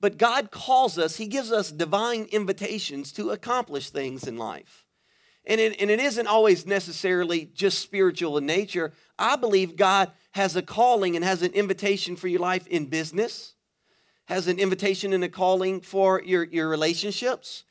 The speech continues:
for your marriage, for your children, for your own walk with him,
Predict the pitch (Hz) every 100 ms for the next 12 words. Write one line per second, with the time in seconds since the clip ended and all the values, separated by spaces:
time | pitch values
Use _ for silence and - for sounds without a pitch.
0 | _ _ 175 196 180 175 170 170 156 196
1 | 202 139 185 180 156 151 175 180 226 -
2 | 180 175 170 190 170 - _ - 165 185
3 | 175 175 175 175 170 208